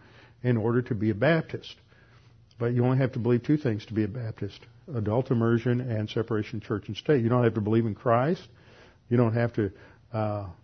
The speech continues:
believe in anything else, just those two things. So the Anabaptist movement, uh, came out, was the fourth branch of the Protestant Reformation.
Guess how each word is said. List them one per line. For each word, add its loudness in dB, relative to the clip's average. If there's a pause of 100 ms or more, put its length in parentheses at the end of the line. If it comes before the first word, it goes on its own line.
(120)
believe 4
in 0 (340)
anything 6
else, 2
just -4
those -2
two -2
things. -6 (600)
So 6 (320)
the 4
Anabaptist 4
movement, 2 (540)
uh, -4
came 2
out, 0
was 2
the 0
fourth 4
branch 2
of -4
the -6
Protestant 0
Reformation. 0